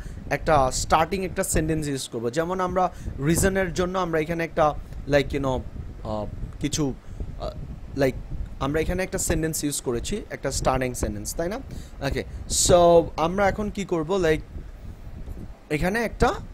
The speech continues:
common একটা sentence লিখবো, কেমন? So, common সেন্টেন্সটা লিখেন যে,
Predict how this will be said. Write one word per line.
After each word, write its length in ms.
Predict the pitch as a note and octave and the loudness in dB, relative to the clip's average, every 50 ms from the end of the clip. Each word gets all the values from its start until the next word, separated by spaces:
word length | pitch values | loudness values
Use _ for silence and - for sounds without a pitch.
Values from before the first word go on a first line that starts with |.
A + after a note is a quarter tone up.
| - - - - - - | -10 -10 -10 -10 -8 0
common 280 | - E3+ D#3 D#3+ E3+ F3 | 2 2 4 4 2 0
একটা 180 | F3+ - A3+ | 0 -2 -2
sentence 520 | G#3+ - - E3+ C#3+ C3+ C3 B2+ B2 - - | 0 2 2 2 2 0 -2 -2 -2 -4 -4
লিখবো, 240 | A#2+ G#2 F#2+ A2 G#2+ | -4 -4 -4 -6 -6
কেমন? 320 | - D#3 E3 F3+ D3 C3 - - | -6 -6 -6 -4 -6 -6 -4 -4
So, 60 | C#3+ C#3 - - - | -4 -4 -4 -6 -4
common 220 | - C#3+ D3+ D3 | -4 -2 -2 -2
সেন্টেন্সটা 480 | - D3 D3 D3 D3+ D3 D3 - - C#3 | -2 -2 -2 -2 -2 -4 -2 -2 -2 -2
লিখেন 320 | B2 A#2+ - - C#3+ F3+ G#3+ G3+ - - - - - - - - - - - | -2 -2 -2 -4 -4 -6 -6 -8 -12 -16 -18 -16 -14 -14 -12 -10 -8 -8 -6
যে, 320 | - - C3 C3 C3 B2+ | -2 2 4 4 6 4